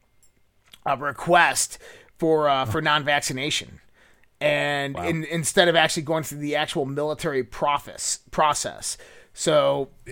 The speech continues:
Speaker 1: there's gonna be a lot of problems coming about, especially if Congress decides to investigate this. I don't think that they will, though.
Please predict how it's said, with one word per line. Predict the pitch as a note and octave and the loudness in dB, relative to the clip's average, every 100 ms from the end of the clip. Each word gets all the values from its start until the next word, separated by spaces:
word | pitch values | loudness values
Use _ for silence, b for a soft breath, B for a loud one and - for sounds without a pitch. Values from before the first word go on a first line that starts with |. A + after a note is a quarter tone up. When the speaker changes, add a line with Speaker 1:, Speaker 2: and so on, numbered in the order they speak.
| - | -14
Speaker 1:
there's | D3+ F3 A3 | 0 4 6
gonna | G#3 A3+ E3+ | 6 6 4
be | F3+ F#3+ F3+ F3 E3 D#3+ D#3 | 0 0 0 0 -2 -4 -2
a | D#3+ | -2
lot | D3+ D#3+ E3 E3 | 0 2 2 2
of | D#3 C#3+ | 0 -4
problems | - D#3+ D#3 D3 C3+ | -2 2 2 0 -6
coming | - D3 C3 | -8 -8 -4
about, | D3+ D#3 | 0 0
especially | B2+ - A3+ - F#3 | -2 0 0 2 0
if | C3+ | 0
Congress | - D#3 C#3 B2+ | -4 -4 -4 -8
decides | C3+ - D3 C#3+ C3 | -8 -4 0 0 -2
to | |
investigate | A#2 C#3 B2+ G#2+ D#2+ | -6 -6 -6 -10 -14
this. | - | -12
I | A#2 | -6
don't | C3+ C3 | -6 -6
think | C#3+ | -8
that | A2 | -10
they | A2+ G#2+ | -10 -8
will, | A#2 C#3+ G2+ | -2 -2 -2
though. | D#2+ G1+ - | -10 -20 -20